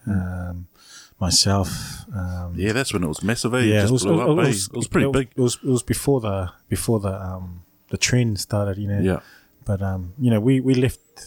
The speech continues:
Speaker 2: Uh, we, we kinda pretty much wanted to do our own thing and move away from it, and we all had our own focuses, and, you know, Ruben opening up his own gym, and, uh, all the other boys kinda went and did their own little, uh, uh, business ventures or ventures or career paths. So.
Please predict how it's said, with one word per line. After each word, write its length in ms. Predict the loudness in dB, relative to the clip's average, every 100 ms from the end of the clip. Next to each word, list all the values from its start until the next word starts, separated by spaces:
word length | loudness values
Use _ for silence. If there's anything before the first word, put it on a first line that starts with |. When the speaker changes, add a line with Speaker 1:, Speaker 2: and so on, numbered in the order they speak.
| -14 -8
Speaker 2:
Uh, 240 | -6 -6
we, 140 | -2 -2
we 240 | -2 -6
kinda 300 | -4 0 0
pretty 180 | 0 -2
much 160 | -2 0
wanted 140 | -2
to 60 | -2 -4
do 60 | -4
our 100 | -4
own 100 | -6
thing 220 | -4 -4
and 100 | 0
move 160 | 0 2
away 220 | 2 0
from 240 | -2 -4
it, 120 | -4 -2
and 200 | -4 -6 -12 -12 -12 -14 _ _
we 80 | 2
all 100 | 4
had 140 | 4 4
our 120 | 2
own 100 | 2
focuses, 640 | 0 0 0 -2 -2 -4
and, 220 | -6 -4 -2
you 60 |
know, 100 | -2
Ruben 360 | 2 2 2 0
opening 320 | 0 -2 -4
up 120 | -4
his 140 | -4 -2
own 200 | -2 0
gym, 380 | 0 0 0
and, 300 | -2 -4 -6
uh, 320 | -6 -6 -10 -12 _ _ -4
all 120 | -2
the 100 | 0
other 120 | -2
boys 400 | -2 -2 -2 -4 -6
kinda 320 | -6 -4 -6 -12 _ _
went 160 | -2 -2
and 160 | -4 -6
did 140 | -4
their 160 | -2 -2
own 120 | 0
little, 300 | 0 0 -2
uh, 220 | -2 -4 -10 _ -6
uh, 180 | -2 -4 -6 _ 0
business 300 | 2 0 0
ventures 480 | 0 2 2 2
or 120 | 0 2
ventures 460 | 2 2 2 2
or 80 | 0
career 280 | 0 0 2
paths. 480 | 2 0 -2 -8 -12
So. 160 | -20